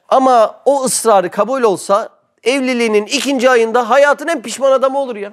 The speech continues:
Olmuyor mu öyle? Görmüyor muyuz? Görüyoruz değil mi? "Nereden evlendim?" diyor ya. "Nereden evlendim?" diyor. Yani aman ya Rabbi ya. Bunun yüzünü görmemek için eve gelmeyeyim diyor. Böyle vakalar da yaşıyorsun. O yüzden bütün dünyayı bilen birisinin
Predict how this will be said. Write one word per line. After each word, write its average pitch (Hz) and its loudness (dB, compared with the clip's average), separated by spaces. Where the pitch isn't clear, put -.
Olmuyor 302 0
mu 262 -2
öyle? 240 -2
Görmüyor 262 -2
muyuz? 220 -14
Görüyoruz 294 -4
değil 277 -4
mi? 196 -6
"Nereden 294 2
evlendim?" 220 0
diyor 185 -4
ya. 151 -4
"Nereden 254 0
evlendim?" 180 -2
diyor. 143 -4
Yani 170 0
aman 269 2
ya 233 2
Rabbi 185 -2
ya. 143 -2
Bunun 277 -2
yüzünü 262 0
görmemek 269 4
için 262 -6
eve 285 2
gelmeyeyim 233 -2
diyor. 156 -6
Böyle 262 2
vakalar 277 0
da 392 -8
yaşıyorsun. 202 -10
O 202 -2
yüzden 226 -4
bütün 254 -2
dünyayı 208 -2
bilen 220 -6
birisinin 202 -10